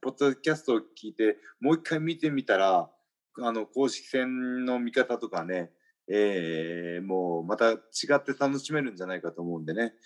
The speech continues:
まあ、その辺は新日本プロレスワールドのアーカイブの方で見ていただけたらなと思いますね。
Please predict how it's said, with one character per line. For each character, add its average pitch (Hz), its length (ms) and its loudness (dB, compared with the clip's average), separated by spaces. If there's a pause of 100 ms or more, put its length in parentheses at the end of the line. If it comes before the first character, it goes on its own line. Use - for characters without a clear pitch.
(140)
ま 143 80 0
あ、 - 20 -4
そ 139 80 -2
の 151 80 2
辺 147 60 4
は 135 80 4
新 147 160 -2
日 139 60 4
本 135 80 2
プ 135 80 0
ロ 123 40 4
レ 117 60 -4
ス 117 60 -4
ワ 123 120 6
ー 117 40 6
ル 98 80 4
ド 90 100 -4
の 87 180 0
ア 104 60 2
ー - 60 -8
カ 113 80 4
イ 101 60 2
ブ 90 80 -10
の 85 100 -8
方 85 100 -8
で 82 80 -8
見 95 140 -10
て 85 80 0
い 82 60 0
た 87 100 2
だ 90 80 2
け 92 80 -6
た 95 120 0
ら 90 80 0
な 127 140 4
と - 80 -14
思 92 140 -14
い - 20 -20
ま 160 80 -20
す - 180 -20
ね。 123 140 -8